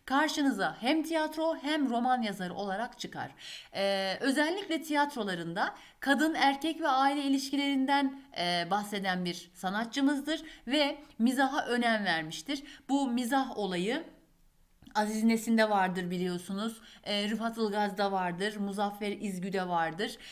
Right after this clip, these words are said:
E, veya Haldun Taner, Haldun Taner'in özellikle hikayelerinde vardır. Demek ki bizim karşımıza Turgut Özakman'da da çıkmış. Şimdi en fazla karşınıza hangi eserleriyle çıkar?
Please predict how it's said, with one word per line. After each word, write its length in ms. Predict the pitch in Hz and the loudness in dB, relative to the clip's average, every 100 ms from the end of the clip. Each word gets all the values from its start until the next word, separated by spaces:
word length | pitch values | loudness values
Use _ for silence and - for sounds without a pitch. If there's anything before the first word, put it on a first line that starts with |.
| - | -16
E, 420 | - 185 180 175 190 | -6 -4 -2 -2 0
veya 340 | 226 220 214 | 2 2 2
Haldun 340 | 233 226 214 | 0 0 0
Taner, 400 | 208 196 190 190 - | -2 0 0 0 -4
Haldun 380 | 185 208 208 208 | -2 -2 0 -2
Taner'in 340 | 220 208 190 | -2 -2 -2
özellikle 480 | 208 202 208 202 202 | -4 -2 -2 -2 -6
hikayelerinde 840 | 185 190 196 190 180 170 160 151 | -4 0 0 0 -2 -4 -4 -4
vardır. 420 | 151 156 156 254 269 - - | 0 0 0 -2 -4 -10 0
Demek 340 | 208 233 226 220 | 2 4 2 -2
ki 100 | 202 | -4
bizim 220 | 202 214 | -2 -4
karşımıza 640 | 196 175 175 175 170 208 | -2 -4 -4 -6 -6 -8
Turgut 380 | 208 247 190 185 | -6 -4 -4 -4
Özakman'da 720 | - 208 190 165 151 151 143 | -6 -4 -4 -4 -6 -6 -4
da 220 | 185 254 - - - | -2 -2 -4 -18 -12
çıkmış. 580 | - - - - - - _ _ - _ - _ | -10 -12 -12 -12 -12 -16 _ _ -20 _ -20 _
Şimdi 540 | - 381 226 226 349 - - - - _ | -4 0 2 2 -2 -8 -20 -20 -20 _
en 280 | 294 403 427 | 4 4 2
fazla 360 | 359 269 202 190 | 2 2 2 0
karşınıza 680 | 208 208 208 196 190 180 | -2 -2 -4 -2 -2 -2
hangi 460 | 269 349 262 202 170 | 0 2 2 0 -2
eserleriyle 680 | 180 170 175 160 160 156 151 | -6 -4 -2 -2 -2 -4 -6
çıkar? 460 | 147 - 202 339 | -8 -2 0 0